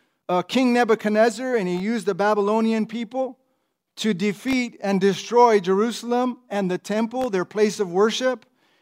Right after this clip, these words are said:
And so God's people had to go into captivity. Nehemiah had never even seen Jerusalem. He was born in captivity. But he hears this news, and his heart is just,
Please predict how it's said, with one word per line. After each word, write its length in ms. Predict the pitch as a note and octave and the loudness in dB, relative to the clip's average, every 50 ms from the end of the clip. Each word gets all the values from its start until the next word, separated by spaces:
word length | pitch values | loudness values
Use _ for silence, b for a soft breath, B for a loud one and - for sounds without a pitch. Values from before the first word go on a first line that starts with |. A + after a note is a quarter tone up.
| _ - | _ -6
And 140 | F3 F3+ | -6 -4
so 160 | - G3 G3 F3+ | -2 -2 -2 2
God's 300 | F#3 G#3 A3 A3 A3 - | 4 6 6 4 4 0
people 300 | - A#3+ A#3 G3 A3 G3+ | -6 -6 -4 0 2 4
had 180 | G3+ G#3+ G3 | 4 4 4
to 80 | F#3+ F#3+ | 2 0
go 160 | G3+ G#3+ G#3+ | 0 0 2
into 140 | G#3 G3 F#3 | 2 0 0
captivity. 680 | F#3+ - G#3+ G3 F#3 - B3 B3+ A#3+ A#3+ G3+ D#3 A#2 - _ _ _ _ _ _ _ _ _ _ _ _ _ _ _ _ _ _ | -2 -2 -4 -4 -4 -4 -8 -10 -8 -8 -10 -10 -12 -14 _ _ _ _ _ _ _ _ _ _ _ _ _ _ _ _ _ _
Nehemiah 600 | - G#3 C4 C#4 C4+ A#3 A#3 A#3 C4+ D#4 D4 B3 A3 | -2 2 4 4 4 6 6 6 6 6 6 6 4
had 140 | A3+ G3 | 2 2
never 280 | A3 A#3 A#3+ A3 A#3 A#3 | 2 2 2 2 2 0
even 260 | A#3 A#3+ A#3+ B3 B3 A3+ | 0 0 -2 -2 -2 -2
seen 280 | - - D4 D4+ C#4 | -2 -2 -2 -2 -2
Jerusalem. 560 | G3+ G3+ A3 G3 - - E3+ E3 C#3 A#2+ B2+ A2 | -2 -2 -4 -4 -4 -6 -8 -12 -12 -12 -12 -8
He 140 | C3 G#3 A#3 | -6 -4 0
was 220 | G#3+ G#3+ F#3+ E3 | 2 0 0 0
born 340 | D3 E3+ G#3 A#3+ B3+ B3+ A3 | -2 -2 2 4 4 4 2
in 120 | F#3 F3 | 0 -2
captivity. 680 | - F3+ E3 D3+ - - - D#3+ C3 C3 B2 B2+ - - _ _ _ _ _ _ _ _ _ _ _ _ _ _ _ | -2 -4 -4 -4 -6 -8 -10 -10 -10 -12 -14 -16 -18 -20 _ _ _ _ _ _ _ _ _ _ _ _ _ _ _
But 140 | - G3+ G#3 | 2 2 4
he 100 | A3 G#3+ | 4 2
hears 380 | F3+ F3+ C4 C#4+ D4+ D4 A3+ | 0 -2 0 2 2 2 2
this 260 | G3+ A#3 A#3 G#3 A3 G#3+ | 2 2 2 2 2 2
news, 720 | A3 A3+ C4+ D4+ D4 A#3+ F#3 E3 F#3+ A3 - - - - _ _ _ _ _ _ _ _ _ _ _ _ _ _ _ _ _ - | 4 4 6 6 4 4 4 2 0 -2 -6 -10 -14 -18 _ _ _ _ _ _ _ _ _ _ _ _ _ _ _ _ _ -2
and 160 | G#3 G#3+ G#3+ | 2 4 4
his 200 | A3 A3+ A3 - | 4 4 2 0
heart 320 | - A3 C4+ D4 C#4+ B3 | 0 4 4 4 6 4
is 160 | A3+ G3 D#3 | 0 -2 -2
just, 360 | E3+ A3+ G#3 - - - - | -2 -2 -2 -2 -2 -6 -10